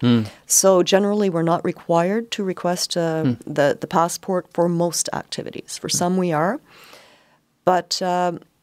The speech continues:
Speaker 2: it's important to re-, recall that, uh, community organizations are to be as inclusive as possible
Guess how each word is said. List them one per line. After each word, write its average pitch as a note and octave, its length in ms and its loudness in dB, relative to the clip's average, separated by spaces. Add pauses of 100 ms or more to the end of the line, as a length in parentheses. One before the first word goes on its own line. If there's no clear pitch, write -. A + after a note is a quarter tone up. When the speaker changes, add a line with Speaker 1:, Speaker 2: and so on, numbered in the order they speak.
(220)
Speaker 2:
it's D#3+ 200 -2
important G#3+ 360 0
to G#3+ 100 0
re-, E3+ 200 -2 (140)
recall F#3+ 560 2
that, E3 440 -2
uh, D3+ 340 -4
community G3+ 360 -4
organizations D#3+ 1040 0
are D3 400 2 (560)
to - 100 -4
be E3+ 140 4
as D#3 160 6
inclusive F3+ 540 -2
as D#3 120 -4
possible F#3+ 640 -2